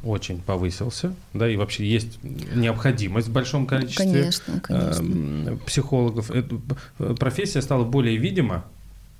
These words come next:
Speaker 1: да, и, м, при этом люди все равно боятся идти.
Speaker 2: К терапевтам?
Speaker 1: Да.
Speaker 2: Мгм.
Speaker 1: Вот, э, чего бы ты сказала, э, людям? Вот есть какая-то, м,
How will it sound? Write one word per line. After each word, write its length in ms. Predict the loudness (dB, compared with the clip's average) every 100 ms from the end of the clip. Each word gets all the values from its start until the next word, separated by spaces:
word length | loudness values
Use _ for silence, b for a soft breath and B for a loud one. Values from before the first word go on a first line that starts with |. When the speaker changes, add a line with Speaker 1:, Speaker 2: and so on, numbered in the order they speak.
| -20 -20 -6
Speaker 1:
да, 300 | -2 0 -2 0
и, 400 | 2 4 2 -2 B B -8
м, 580 | -6 -2 -2 -2 -2 2
при 200 | 4 4
этом 360 | 4 2 -2 -4 -10 -2
люди 260 | 2 2
все 200 | 0 2 2
равно 400 | 4 4 2 2
боятся 600 | 0 2 2 0 0 0
идти. 300 | 0 -4 -6 -8 -20 -20 -20 -20 -18 -18 -14
Speaker 2:
К 40 | -4
терапевтам? 560 | 0 0 -2 -2 0
Speaker 1:
Да. 260 | 2 2 -2 -4
Speaker 2:
Мгм. 420 | 2 4 4 2 0 B
Speaker 1:
Вот, 320 | 0 0 0 -8
э, 200 | -6 -6 0
чего 220 | 2 4
бы 100 | 2
ты 440 | 2 2 0 -4
сказала, 680 | -4 0 2 4 4 2 0
э, 440 | -4 -4 -2 0 4
людям? 480 | 4 4 0 0 -8 -8
Вот 240 | -4 -4 0
есть 200 | 0 0
какая-то, 580 | -2 0 0 0 0 -2
м, 320 | -4 -6